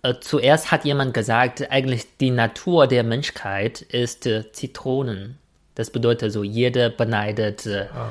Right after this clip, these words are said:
Speaker 2: okay.
Speaker 1: äh, anderen. Und dann kam so Valentinstag und dann jemand hatte so wieder solche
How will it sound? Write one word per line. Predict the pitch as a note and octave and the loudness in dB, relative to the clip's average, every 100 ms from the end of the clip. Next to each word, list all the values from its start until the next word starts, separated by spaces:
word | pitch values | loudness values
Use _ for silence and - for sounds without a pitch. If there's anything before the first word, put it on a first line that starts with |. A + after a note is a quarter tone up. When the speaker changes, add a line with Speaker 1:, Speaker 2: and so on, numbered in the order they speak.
| - - | -12 -16
Speaker 2:
okay. | - A2 G#2 F2+ | -10 -6 -4 -6
Speaker 1:
äh, | F2 - - - - | -12 -18 -20 -20 -4
anderen. | A#2 A2+ A2 G2+ F2 D#2 - - - - | -2 0 0 -2 -8 -14 -20 -20 -20 -8
Und | A#2+ A#2+ | -4 0
dann | A#2+ B2 C#3 C#3+ C3+ - | 4 4 2 -2 -4 -4
kam | C3 C3 C3+ B2 | 0 2 0 2
so | B2+ B2+ B2+ A#2+ | 4 6 4 2
Valentinstag | B2 C3 D3+ D#3 - A#2 A2 - A#2+ A2+ B2 | 4 4 4 2 0 -4 -4 -4 2 2 2
und | B2 A#2+ | 0 0
dann | A#2 | 0
jemand | A#2+ B2 B2+ A#2+ A#2 - | 2 0 2 0 -4 -4
hatte | A#2+ A#2 A#2+ A#2 | -2 0 -2 0
so | A#2 A#2 | 0 0
wieder | B2 B2+ | 2 2
solche | A#2+ A#2 A2+ A#2+ A#2 A#2+ | 4 2 4 2 2 0